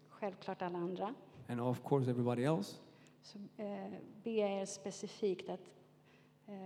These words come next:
Speaker 1: verkligen ta er den här tiden klockan tolv.
Speaker 2: Pray and take this, eh,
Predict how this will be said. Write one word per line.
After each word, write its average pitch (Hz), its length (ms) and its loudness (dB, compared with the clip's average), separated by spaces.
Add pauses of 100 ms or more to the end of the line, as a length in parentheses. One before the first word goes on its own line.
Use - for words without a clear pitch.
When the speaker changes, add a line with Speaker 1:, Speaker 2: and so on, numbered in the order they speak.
(300)
Speaker 1:
verkligen 214 520 0
ta 220 280 8
er 208 100 4
den 196 160 2
här 190 120 2
tiden 196 480 0
klockan 185 340 -2
tolv. 196 340 -4 (500)
Speaker 2:
Pray 135 380 0
and 117 160 -4 (400)
take 131 220 0
this, - 420 0
eh, 120 340 -4